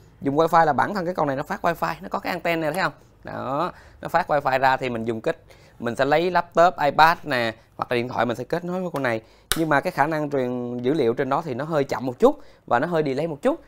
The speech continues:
Nó không phải là vấn đề gì hết ha. Mình kiên nhẫn chút xíu là không sao cả. Còn mấy thành viên mà, còn những khách hàng mà vội vã, nhanh, gọn, lẹ, rất là khó khăn,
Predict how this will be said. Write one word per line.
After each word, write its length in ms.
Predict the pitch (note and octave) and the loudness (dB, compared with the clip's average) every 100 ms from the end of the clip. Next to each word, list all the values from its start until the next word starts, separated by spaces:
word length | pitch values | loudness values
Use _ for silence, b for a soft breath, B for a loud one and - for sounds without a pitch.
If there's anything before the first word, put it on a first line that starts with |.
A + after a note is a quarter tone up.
| b - | b -6
Nó 100 | A3 | -4
không 120 | G3 | -2
phải 140 | B3+ | -2
là 100 | A#3 | 0
vấn 160 | F3+ G#3+ | -2 0
đề 140 | E3+ | 2
gì 200 | C#3 C3+ | 2 0
hết 120 | C3 | 0
ha. 160 | G#3 G3+ b b _ | -2 -4 b b _
Mình 160 | B2+ | -4
kiên 180 | B2+ F3+ | 0 0
nhẫn 200 | D#3 C#3 | 0 -4
chút 100 | F#3 | -6
xíu 140 | - A3+ | -4 -4
là 100 | D3+ | -6
không 120 | D3 | -4
sao 160 | D#3 | -4
cả. 220 | C3+ A#2 - b b | -2 -4 -4 b b
Còn 180 | - G#2+ | -4 -2
mấy 180 | A2+ D3+ | 0 -2
thành 240 | D#3+ A2+ | -4 -4
viên 260 | A2+ C3 B2 | 0 0 2
mà, 360 | A#2 G#2 G2+ G2 B B B B | 0 0 -4 -8 B B B B
còn 140 | - A#2+ | -2 0
những 100 | B2+ | 0
khách 140 | E3+ | -2
hàng 240 | D#3 A#2+ A2+ | -6 -10 -10
mà 140 | A2 | -12
vội 220 | G#2 G#2+ | -8 -6
vã, 280 | A#2+ A2+ G3+ - _ _ - | -4 -4 -6 -12 _ _ -8
nhanh, 280 | F3 G3 F#3 - | -6 -6 -10 -6
gọn, 320 | A#2+ B2 D3 | -2 -2 -2
lẹ, 260 | B2+ C#3 D3+ b b - | -4 -6 -8 b b -8
rất 120 | A3+ | -6
là 80 | F#3 | -4
khó 160 | F#3 | -6
khăn, 260 | G3 F#3 | -4 -6